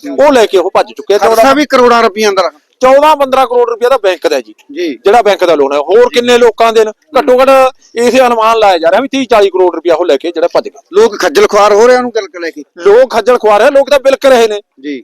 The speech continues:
Speaker 1: ਲੋਕ ਤਾਂ, ਤਾਂ ਕੀ ਕਹਿੰਦੇ ਤਾਂ ਇਹ ਕ-, ਜਿਹੜੇ ਕ-, ਰੂਮ ਝੂਸ ਆ, ਮਜ਼ਦੂਰ ਖੜੇ ਇੱਥੇ,
Speaker 2: ਹੂੰ।
Speaker 1: ਮਜ਼ਦੂਰਾਂ ਦੀ ਲੇਬਰ ਦਾ ਕੀ ਬਣੂ?
Speaker 2: ਹੂੰ।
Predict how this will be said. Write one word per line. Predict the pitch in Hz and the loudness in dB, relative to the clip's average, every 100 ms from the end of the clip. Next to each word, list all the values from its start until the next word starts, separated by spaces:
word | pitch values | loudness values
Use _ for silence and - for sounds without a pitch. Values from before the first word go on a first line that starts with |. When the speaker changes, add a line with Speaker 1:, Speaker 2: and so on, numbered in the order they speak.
| - | 0
Speaker 1:
ਲੋਕ | 240 262 | 0 2
ਤਾਂ, | 247 294 | 0 0
ਤਾਂ | 277 | -2
ਕੀ | 233 | -4
ਕਹਿੰਦੇ | 262 262 | -2 0
ਤਾਂ | 254 262 | 2 2
ਇਹ | 247 254 262 | 2 0 0
ਕ-, | 247 233 208 | 0 0 -2
ਜਿਹੜੇ | 190 254 247 | -2 0 2
ਕ-, | 233 202 175 170 _ - | 2 0 -2 -8 _ -4
ਰੂਮ | 196 196 226 226 | 0 0 0 -4
ਝੂਸ | 269 240 180 220 | -6 -6 0 0
ਆ, | |
ਮਜ਼ਦੂਰ | 240 233 240 226 | 2 0 -2 -2
ਖੜੇ | 170 202 | 0 0
ਇੱਥੇ, | 185 | -2
Speaker 2:
ਹੂੰ। | 135 _ 294 294 202 | -8 _ -16 -8 -4
Speaker 1:
ਮਜ਼ਦੂਰਾਂ | 220 247 254 | -2 0 0
ਦੀ | 254 | 2
ਲੇਬਰ | 240 233 240 | 2 2 2
ਦਾ | 240 | -2
ਕੀ | 220 | -2
ਬਣੂ? | 214 214 | -10 -12
Speaker 2:
ਹੂੰ। | _ _ 294 311 254 | _ _ -18 -16 -16